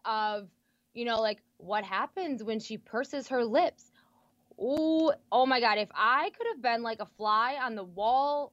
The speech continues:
sitting next to her, not even, like, in her brain, like, "What are you thinking, Miss Val?" And it was, came right after, like, Nora Flatley's floor routine. And that's, oh,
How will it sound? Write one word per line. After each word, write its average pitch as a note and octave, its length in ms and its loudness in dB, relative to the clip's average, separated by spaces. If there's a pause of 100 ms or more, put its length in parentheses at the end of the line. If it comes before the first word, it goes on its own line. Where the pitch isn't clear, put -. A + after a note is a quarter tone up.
sitting A3 380 -4
next A#3 200 0
to E4+ 100 -6
her, D#4 180 0
not D4+ 220 0
even, C4 240 -6
like, G#3 240 -6
in C#4+ 160 -2
her D#4 160 -4
brain, G#3 360 -4
like, G3 140 -4
"What G#3 160 -4
are A#3+ 40 -2
you B3 100 -4
thinking, D4 300 0
Miss F#3+ 180 2
Val?" F3 520 4 (600)
And B3 160 2
it C#4 120 4
was, C4+ 200 -4
came E4+ 340 -4
right C4+ 240 2
after, C4+ 380 -2
like, A#3+ 140 -4
Nora A#3+ 460 -4
Flatley's A3+ 600 -2 (840)
floor D#4+ 240 0
routine. G#3 340 -6 (400)
And A3 160 -4
that's, B3 360 0
oh, A3 420 -8